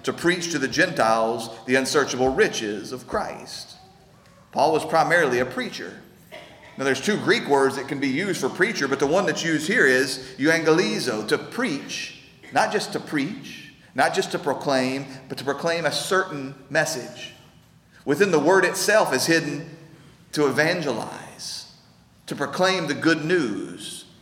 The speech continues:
to share the gospel. See, we don't get to pick our own ministry. That's not the way this works. This church belongs to Christ. We're living stones that he is called and he is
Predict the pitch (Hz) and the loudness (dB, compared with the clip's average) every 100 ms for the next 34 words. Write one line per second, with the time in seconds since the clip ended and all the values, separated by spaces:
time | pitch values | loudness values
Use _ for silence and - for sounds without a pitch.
0 | _ - 139 - 180 147 135 151 151 147 | _ -4 0 4 4 4 2 2 2 -2
1 | - 110 - - - - _ _ _ _ | -8 -12 -14 -20 -20 -20 _ _ _ _
2 | _ _ _ - 156 240 233 185 - 196 | _ _ _ 0 4 4 2 -2 0 -2
3 | 185 127 120 117 131 123 123 104 131 180 | 0 2 2 2 0 0 -4 -2 0 0
4 | 160 156 135 120 117 127 107 - - - | 0 0 0 0 -2 -2 -2 -4 -10 -2
5 | 185 185 202 208 - 147 127 120 - 131 | -2 2 2 2 2 2 4 2 -2 -4
6 | 220 196 - - - - - - _ _ | 0 -2 -2 -10 -12 -14 -20 -20 _ _
7 | _ - - _ - 143 156 185 165 135 | _ -20 -20 _ -2 4 4 4 2 -2
8 | - 185 202 143 120 120 135 123 190 175 | 2 4 4 2 -2 -4 -2 0 2 2
9 | 127 - 160 180 156 131 127 156 131 - | 2 0 4 6 4 2 2 2 2 0